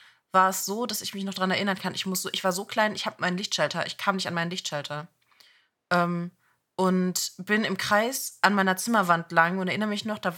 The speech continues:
wir hatten so Spieltruhen, so große, ähm, dass ich dagegen gelaufen bin, dann mein Buggy mit der Babyborn drin, äh, den hab ich auch noch berührt und so und dann hab ich geschrien und geschrien und mein Zimmer war quasi,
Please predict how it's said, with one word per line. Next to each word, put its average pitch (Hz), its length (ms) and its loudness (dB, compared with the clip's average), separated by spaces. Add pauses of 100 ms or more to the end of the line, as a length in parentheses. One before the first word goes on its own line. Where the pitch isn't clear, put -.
wir 180 140 -2
hatten 190 160 2
so 175 80 -2
Spieltruhen, 175 600 -6
so 156 120 -8
große, 180 520 -8 (480)
ähm, 185 240 0
dass 180 200 -2
ich - 80 -4
dagegen 208 400 0
gelaufen 214 460 0
bin, 220 180 -4
dann 202 180 2
mein 185 180 2
Buggy 202 280 4
mit 202 160 -2
der 185 80 0
Babyborn 190 640 0
drin, 240 400 -6 (460)
äh, 190 380 4
den 190 200 0
hab 196 100 0
ich - 160 -6
auch 214 140 4
noch 240 160 -2
berührt 240 480 -4
und 226 160 -4
so 226 260 -4
und 226 80 -2
dann 202 140 0
hab 214 120 0
ich - 120 -2
geschrien 262 420 -4
und 214 140 -6
geschrien 233 400 -4
und - 80 -4
mein 196 120 -2
Zimmer 208 300 -4
war 190 140 2
quasi, 185 560 -4